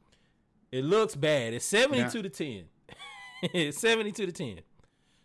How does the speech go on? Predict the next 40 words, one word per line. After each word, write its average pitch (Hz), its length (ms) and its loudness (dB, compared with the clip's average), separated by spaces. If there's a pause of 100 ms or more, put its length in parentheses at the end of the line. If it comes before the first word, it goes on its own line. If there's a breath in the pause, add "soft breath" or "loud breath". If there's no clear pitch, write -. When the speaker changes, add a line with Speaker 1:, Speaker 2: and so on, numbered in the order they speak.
Speaker 1:
But 143 80 0
at 196 140 2
the 185 160 -2
end 269 140 4
of 349 60 0
the 254 80 4
first 240 320 2
quarter, 254 280 4
it 185 120 2
was 180 120 4
fourteen 165 460 0
to 113 60 -8
ten. 95 220 -12 (1300 soft breath)
Speaker 2:
Yeah, 117 180 -4
they, 127 100 -2
hey, 117 440 -2 (260 soft breath)
they, 180 240 2 (580 soft breath)
L 208 200 2
S 220 240 -2
U, 226 200 -8
I'm 170 100 0
gonna 208 120 -6
tell 196 160 -4
you 170 120 0
exactly 165 420 -2
what 151 140 -8
happened 139 320 -8
with 135 120 -12
this 120 140 -12
game. 87 380 -14 (360 soft breath)
L 208 160 2
S 226 180 -2
U 269 120 2
struggled 160 380 0
with 104 120 -6
Grambling 95 380 -8
in 92 60 -10
the 87 80 -14
first 95 260 -8
quarter. 82 300 -10